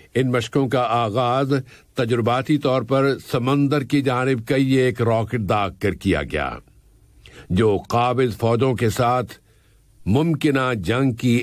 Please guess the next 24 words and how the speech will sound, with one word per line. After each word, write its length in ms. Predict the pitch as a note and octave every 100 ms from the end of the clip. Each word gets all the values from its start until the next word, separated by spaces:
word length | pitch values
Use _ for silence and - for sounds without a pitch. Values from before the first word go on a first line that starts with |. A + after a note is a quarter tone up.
| G#2+
एक 220 | A2 -
तमसील 520 | B2+ G#2+ - G#2+ D2+
हैं। 340 | - E2 D#2 - - _ _ _ _ _ - -
और 80 | D#2
फिर 240 | G2 G#2
इन 180 | G#2+ G#2+
मशक़ों 340 | G2+ - A#2
के 120 | A2+ A2
जरिए 500 | A#2 G#2+ B2 B2 A#2 - - F#2+
मुजाहमती 720 | G#2+ A#2+ A#2 B2 B2+ A#2+ A#2+
ताकत 440 | A#2 A#2 A#2 C3 A2+
का 120 | C3
अंदाजा 520 | A#2 A#2 A2 A#2 A2+ A#2+
भी 140 | A#2+
लगाया 400 | A2 F#2 F#2+ F#2
गया 280 | E2+ A#2+ A#2+
है 320 | D#2+ A2 C3 B2+ - - -
कि 60 | C3
वो 260 | C3+ B2+ A2 -
किसी 300 | C3 D#3+ D3
भी 240 | C3+ A#2+
हकीकी 680 | F2+ F#2+ - D#3+ E3+ E3 D3+
मार्के 460 | B2 A2+ A2+ - B2+
में 300 | G#2+ G2+